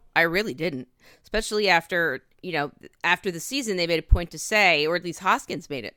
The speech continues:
not Hoskins, Harper made a point to say, you know, "I'm open to playing first or the outfield, whatever happens." But as we recall, he didn't actually, he didn't really do much for Hoskins in that conversation, as I believe we <laughs> pointed out,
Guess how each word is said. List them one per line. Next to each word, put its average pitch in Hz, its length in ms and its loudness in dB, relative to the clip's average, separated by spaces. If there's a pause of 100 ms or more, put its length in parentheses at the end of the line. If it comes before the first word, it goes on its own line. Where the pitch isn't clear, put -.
not 113 140 -16
Hoskins, - 340 -20
Harper 226 380 2
made 117 160 -10
a - 40 -16
point - 280 -4
to 123 80 -16
say, 135 400 -2 (440)
you 202 120 -2
know, 185 120 4
"I'm 170 220 4
open 190 280 0
to 202 60 -2
playing 190 360 2
first 214 420 0
or 185 220 0
the 208 160 0
outfield, 180 560 -2
whatever 202 580 4
happens." - 640 2 (320)
But 208 140 2
as 208 180 2
we 226 140 -4
recall, 208 640 4
he 226 180 -8
didn't 214 220 0
actually, 190 600 2 (1200)
he 359 80 6
didn't 294 240 2
really 226 240 6
do 220 240 0
much 202 320 0
for 320 640 2
Hoskins 160 600 2
in 156 80 -2
that 143 160 0
conversation, 139 880 -6 (140)
as 185 120 -2
I 185 100 4
believe 170 360 0
we 180 200 0
<laughs> - 220 -12
pointed 190 400 2
out, 147 320 4